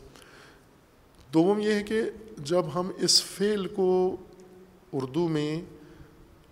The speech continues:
فاعل کے ساتھ اور ساتھ یہ بھی ذکر کرتے ہیں مفعول بھی، چونکہ بہت سارے فعل ہیں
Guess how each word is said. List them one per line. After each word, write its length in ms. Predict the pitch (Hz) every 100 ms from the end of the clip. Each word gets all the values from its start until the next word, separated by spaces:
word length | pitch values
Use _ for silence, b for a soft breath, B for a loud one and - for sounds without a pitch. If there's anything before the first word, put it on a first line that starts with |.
| - - -
فاعل 520 | - - 131 143 165 170
کے 140 | 170
ساتھ 440 | - 160 156 156 - - - - -
اور 520 | 139 147 160 156 -
ساتھ 480 | - - 147 147 147
یہ 80 | 151
بھی 100 | 160
ذکر 300 | 139 156 156
کرتے 280 | 170 165 180
ہیں 80 | 170
مفعول 520 | 135 - 226 196 175
بھی، 200 | 127 110
چونکہ 240 | 135 143 131 - 131
بہت 160 | 123 143
سارے 220 | 160 156
فعل 320 | 151 165 160
ہیں 200 | 147 156